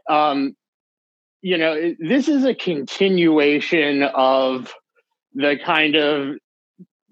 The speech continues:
general system that we've had now for decades. And, you know, for people who think that this is some insane lurch to the left, no. The left, the far left of the Democratic Party got pretty well rebuked in the primary.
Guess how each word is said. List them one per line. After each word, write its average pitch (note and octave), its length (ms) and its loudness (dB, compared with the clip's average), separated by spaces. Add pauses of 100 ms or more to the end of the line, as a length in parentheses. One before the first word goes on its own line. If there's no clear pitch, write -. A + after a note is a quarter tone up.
(520)
general G3+ 540 0
system D3+ 640 2
that C#3 140 0
we've C#3 200 0
had B2 340 0
now A#2 300 -2
for A2 180 -8
decades. F2+ 680 -6
And, D3+ 360 0 (320)
you F#3 100 2
know, E3+ 80 4
for E3 180 -2
people F#3+ 380 0
who F3 120 0
think E3+ 360 -4
that D3 160 -4
this D#3 180 -2
is D3 180 -4
some C#3 440 0 (140)
insane E3 580 0
lurch C#3+ 380 0
to E3+ 60 -4
the D3 80 0
left, C3 500 -2
no. D3 540 -2 (500)
The F3 120 2
left, F3 380 0
the D#3+ 180 -4
far B3+ 320 -4
left A#3 280 -2
of D#3 80 -4
the C#3 80 -4
Democratic F3 600 -4
Party F3 320 -2
got C#3+ 200 -6 (300)
pretty C4+ 320 -2
well C4+ 280 0
rebuked F#3+ 500 -4
in F3 180 -6
the G3 80 -4
primary. F#3 600 -4